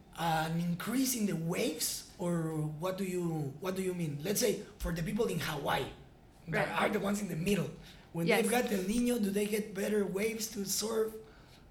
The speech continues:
Speaker 1: or, or do you know, like
Speaker 2: Yes, I, I mean, like, in Hawaii, um,
Speaker 1: Yeah.
Speaker 2: because it's in the
Speaker 1: In the
Speaker 2: Pacific
Speaker 1: middle.
Speaker 2: Ocean. Right.
Speaker 1: So they, they are really in the middle of the problem, right?
Speaker 2: Right. <laughs> So, like, during El Niño, yes,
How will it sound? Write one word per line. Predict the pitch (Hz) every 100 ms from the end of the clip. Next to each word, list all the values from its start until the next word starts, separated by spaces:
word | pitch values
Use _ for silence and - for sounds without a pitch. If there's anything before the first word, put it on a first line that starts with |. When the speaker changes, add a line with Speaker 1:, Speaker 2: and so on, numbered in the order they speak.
| -
Speaker 1:
or, | 175 175 170 170 170 165 165 160 156 156 - - - - - - - -
or | 160 165
do | 165
you | 214
know, | 202 208 208 196
like | 180 160 - -
Speaker 2:
Yes, | 240 -
I, | 247 - -
I |
mean, | 226 226 226 214
like, | 220 220 - - -
in | 214 202
Hawaii, | 190 185 208 262 311 - - - -
um, |
Speaker 1:
Yeah. | 202
Speaker 2:
because | - 190 202 196
it's | 196 185 - -
in | 185 170
the | 175
Speaker 1:
In |
the | 175
Speaker 2:
Pacific | 175 196 180 -
Speaker 1:
middle. | 180
Speaker 2:
Ocean. | 170 202
Right. | 190 170 175 - -
Speaker 1:
So | 220 208 202
they, | 247 247
they | - 254
are | 233
really | 214 247 240 208
in | 196
the | 190
middle | 240 208
of | 165
the | 175
problem, | - 220 196 151
right? | 160 220
Speaker 2:
Right. | 214 196 - - 294 294 -
<laughs> | - -
So, | 269
like, | 269 285 277 -
during | 302 320 294
El | 233 226
Niño, | 226 220
yes, | 208 208